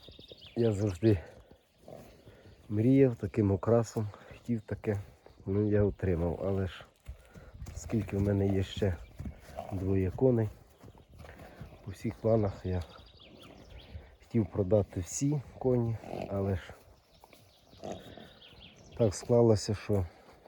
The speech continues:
думаю, не буду я все продавати,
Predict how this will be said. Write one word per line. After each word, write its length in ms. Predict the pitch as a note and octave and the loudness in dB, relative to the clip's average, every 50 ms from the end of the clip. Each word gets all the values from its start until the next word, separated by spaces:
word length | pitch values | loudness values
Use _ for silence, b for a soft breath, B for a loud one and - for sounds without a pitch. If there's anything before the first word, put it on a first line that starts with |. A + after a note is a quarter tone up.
| - - - - - _ _ - - - - - | -20 -20 -20 -20 -20 _ _ -20 -20 -16 -10 -8
думаю, 540 | F#2+ F#2 G2 A2 G2+ G2+ G2+ G2 G2 F#2 E2+ B B B B B B B B - - - - - - - - - - - - - - - - - - - - - - - - - - - - - - - - - | -4 0 2 4 4 6 6 4 4 2 0 B B B B B B B B -20 -20 -20 -20 -20 -20 -20 -20 -20 -20 -20 -18 -18 -18 -18 -20 -20 -20 -20 -20 -20 -20 -20 -20 -14 -12 -12 -12 -12 -16 -12 -4 -2
не 100 | G#2+ G#2+ | 0 0
буду 260 | F#2+ F#2+ G2 E2+ F#2 | 2 2 2 4 4
я 140 | F2+ F#2 F2 | 4 4 2
все 220 | E2 - - F2+ | 0 -2 -4 -6
продавати, 720 | D#2+ - E2 F#2 D#2+ G2+ G#2+ A2+ B2 A#2+ - - - G#2 | -4 -4 -4 -2 0 2 4 4 4 2 2 -2 -4 -4